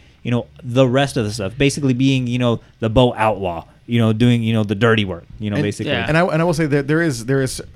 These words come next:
Speaker 2: I, I guess, thinking about it, there is a certain shock and awe factor to the suit as well. Um, you know, I remember you, you brought up the Mint, and I remember it a few years back. Um, I was downtown, and I, I came out of the Mint. And when I was in there, there was a couple of guys that were kind of, you know,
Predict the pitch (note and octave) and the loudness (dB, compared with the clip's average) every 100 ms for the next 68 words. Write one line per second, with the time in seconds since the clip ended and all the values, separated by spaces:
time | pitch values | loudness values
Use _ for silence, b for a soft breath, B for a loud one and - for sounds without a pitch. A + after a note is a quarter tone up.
0 | - - - C3+ - A#2+ C#3 C#3+ - - | -20 -14 -8 -6 -6 -2 0 0 -4 -12
1 | - _ - C3+ C3 B2 A#2 A#2+ A#2 G2+ | -16 _ -8 -6 -2 0 2 0 -2 -2
2 | G#2+ A#2 G#2+ - A#2 G#2+ G2+ F2+ - A#2 | 0 -2 -2 -4 -4 -4 -8 -8 -4 -2
3 | A2 G#2 D2+ F#2+ G2 G2+ F#2+ - F#2 F#2 | -2 -4 -4 -4 -4 -4 -6 -4 -6 -6
4 | - - F#2+ F#2 F2 - F#2+ - G#2 G#2 | -8 -6 -4 -4 -8 -12 -12 -6 -6 -6
5 | F#2 F2 G2 G2 - b b b b b | -8 -6 -4 -4 -10 b b b b b
6 | - G#2+ G2 F#2 E2 D#2+ D#2 - A#2 G#2 | -4 -2 -2 -4 -6 -8 -14 -8 -4 0
7 | F#2+ A2 A2+ G#2+ G#2+ C3+ C#3+ A2+ A2 F#2+ | 0 2 0 -2 -2 -4 -4 -2 0 0
8 | F2+ G#2 B2 F#2 F#2+ A2 C#3 A2+ A#2+ A2+ | -2 -2 -2 -2 -2 0 -2 -2 -2 -2
9 | G2 - A2 C3+ - - G#2+ G#2 G2 F#2 | -2 -2 -2 -2 -6 -12 -6 -2 -2 -4
10 | F2 E2+ - G2 G#2 C#2 F#2+ G2 G2+ D3+ | -6 -8 -8 -4 -4 -4 -4 -4 -4 -4
11 | B2 F#2+ F#2+ G2 G2+ G#2+ G2+ G2 F#2+ C3+ | -4 -4 -4 -6 -6 -4 -2 -2 -2 -4
12 | - - B B B B B A2 G#2 G2 | -6 -10 B B B B B -4 -2 -2
13 | F#2+ G#2 A2 G2+ A#2+ G#3+ B2 A#2+ B2+ A2+ | -4 -4 -2 0 0 0 0 0 -2 -2
14 | G#2 G#2 F#2 F2 F2 F2+ F#2 F2+ F#2 G#2 | -6 -6 -6 -4 -4 -4 -6 -8 -8 -6
15 | F#2 F2 G2 F#2+ E2+ | -6 -8 -8 -10 -10